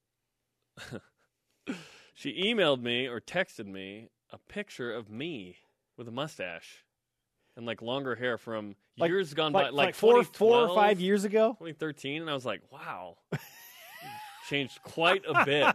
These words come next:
Speaker 2: <laughs> We're showing it right now on
Speaker 1: Then I
Speaker 2: B Y U
Speaker 1: tweeted
Speaker 2: T V.
Speaker 1: it out 'cause I was like, "This is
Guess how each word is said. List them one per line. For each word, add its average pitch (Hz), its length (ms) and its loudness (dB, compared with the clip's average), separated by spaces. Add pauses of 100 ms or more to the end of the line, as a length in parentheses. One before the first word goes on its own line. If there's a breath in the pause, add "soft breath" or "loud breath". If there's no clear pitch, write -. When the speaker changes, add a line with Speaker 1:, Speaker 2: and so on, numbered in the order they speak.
(140)
Speaker 2:
<laughs> - 800 -4
We're 170 160 -2
showing 214 460 4
it 170 80 2
right 165 180 2
now 170 180 0
on 165 200 4
Speaker 1:
Then 160 120 4
I 220 100 6
Speaker 2:
B - 20 6
Y 175 40 4
U 180 60 0
Speaker 1:
tweeted 214 220 4
Speaker 2:
T - 60 6
V. 165 40 4
Speaker 1:
it 160 60 4
out 170 240 6
'cause - 120 -6
I 147 60 4
was 143 120 0
like, 123 200 0 (140)
"This 180 180 -10
is 104 360 -10